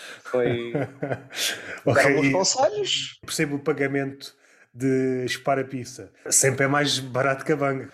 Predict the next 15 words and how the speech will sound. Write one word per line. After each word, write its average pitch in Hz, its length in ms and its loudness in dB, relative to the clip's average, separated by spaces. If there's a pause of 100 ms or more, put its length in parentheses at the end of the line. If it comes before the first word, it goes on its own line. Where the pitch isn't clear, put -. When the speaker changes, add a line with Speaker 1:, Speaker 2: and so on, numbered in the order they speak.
(140)
Speaker 2:
<laughs> - 280 -8
Speaker 1:
Não 156 180 2
conheço, 156 580 0 (180)
só 143 200 -2
fui 139 220 -2
ver, 135 340 -2 (440)
claro, 127 240 2
conheço, 151 600 -2
conheço 147 280 -2
o 135 40 0
nome, 151 320 2
conheço 143 220 -2
as 139 80 -2
produções 139 480 -2
banga, 156 400 0